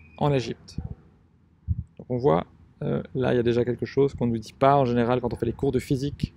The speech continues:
de base, dans l'histoire. C'est très intéressant, Newton. Et aussi, Newton s'intéresse beaucoup à la monnaie, c'était le grand chef de la monnaie,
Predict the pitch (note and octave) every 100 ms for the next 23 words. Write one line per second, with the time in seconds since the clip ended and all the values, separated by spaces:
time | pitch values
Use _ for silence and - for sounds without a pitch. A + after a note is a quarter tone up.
0 | - B2 - - - B2+ C3 - B2+ C#3
1 | - - - - - C3 - F3 D#3 C#3
2 | B2+ B2 B2+ - - - - B2+ A#2+ -
3 | - - - - _ _ - - - -
4 | - - F3+ F3 D3+ - D#3+ B2+ A2 C#3+
5 | C3+ A#2 B2 A#2+ B2+ D3+ B2+ A#2+ A#2+ A2+
6 | B2 C3 B2 A2+ A2+ C3 C3 A#2 A#2+ A#2
7 | A#2 C3